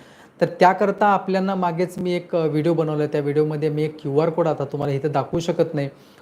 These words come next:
परंतु क्यूआर कोड आहे, त्या क्यूआर कोडच्या माध्यमातून आपण आपल्या सुरक्षा रक्षकांनी, महाराष्ट्रातल्या सुरक्षा रक्षकांनी त्याच्यामध्ये, अ, जो काय आपल्याला Google Pay किंवा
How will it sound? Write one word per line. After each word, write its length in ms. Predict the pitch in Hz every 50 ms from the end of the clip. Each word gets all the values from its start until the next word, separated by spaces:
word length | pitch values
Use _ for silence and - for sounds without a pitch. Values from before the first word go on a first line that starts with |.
| - -
परंतु 220 | 147 151 151 -
क्यूआर 380 | 165 - - 165 147 151 165 165
कोड 240 | 160 - 170 160 156
आहे, 160 | 156 139 143
त्या 120 | 143 151
क्यूआर 300 | 143 - 156 147 147 151
कोडच्या 300 | 151 151 156 147 - 160
माध्यमातून 680 | 143 143 139 135 123 156 156 170 165 160 - 170 151 131 - - - - - - -
आपण 240 | 143 147 - 170 156
आपल्या 240 | 151 156 165 165
सुरक्षा 440 | 156 - - 147 156 151 - - 160
रक्षकांनी, 400 | 156 151 156 - 151 - 143 139
महाराष्ट्रातल्या 520 | 139 135 131 143 139 - 165 156 - 160 147
सुरक्षा 360 | - 151 156 151 156 - 156
रक्षकांनी 400 | 156 151 - - - 160 156 160
त्याच्यामध्ये, 540 | 151 156 147 - 160 151 151 147 156 170 170 170 - - - - - - - - - - -
अ, 180 | - 143 143 143
जो 200 | 139 127 143 156
काय 160 | 165 180 170
आपल्याला 500 | 165 160 160 170 170 170 165 175 175 175 175 - - - - - - - 151
Google 300 | 135 151 151 180 180 170
Pay 240 | 170 170 151 143
किंवा 260 | 139 143 - 147 151